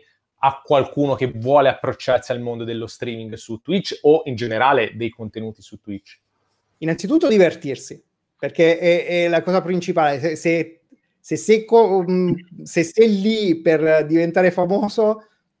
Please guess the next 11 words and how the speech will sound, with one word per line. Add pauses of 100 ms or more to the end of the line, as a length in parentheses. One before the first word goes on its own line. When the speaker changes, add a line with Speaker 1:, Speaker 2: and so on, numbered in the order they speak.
Speaker 2:
l'utenza
se
ne
accorge
immediatamente,
cioè,
eh,
proprio
al
primo
sguardo.